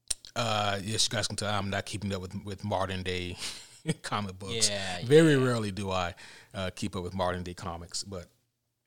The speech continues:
Speaker 1: you know, apparently they also kinda just wanted to do their own thing as well. Um, and, and not, maybe not completely, but, like, in terms of maybe characterization or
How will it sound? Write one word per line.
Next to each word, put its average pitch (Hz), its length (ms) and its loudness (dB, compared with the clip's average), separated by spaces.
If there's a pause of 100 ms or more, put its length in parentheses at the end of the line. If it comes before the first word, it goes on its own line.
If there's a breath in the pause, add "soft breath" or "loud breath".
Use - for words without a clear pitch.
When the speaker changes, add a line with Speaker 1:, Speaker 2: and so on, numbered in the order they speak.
(320)
Speaker 1:
you 139 60 0
know, 127 100 2
apparently 139 440 2
they 117 200 0
also 117 280 2
kinda 101 360 -4
just 95 240 -2
wanted 98 280 -4
to 101 60 -4
do 101 60 -4
their 98 160 -4
own 95 120 -4
thing 98 220 -2
as 92 100 -4
well. 104 360 -2 (500 soft breath)
Um, 92 520 0 (100)
and, 156 160 2
and 160 160 2
not, 170 200 6
maybe 160 220 4
not 147 140 8
completely, 110 460 0
but, 98 160 -4
like, 95 160 -4
in 95 60 -6
terms 113 300 -2
of 101 80 -4
maybe 95 240 0
characterization 101 960 0
or 90 280 -2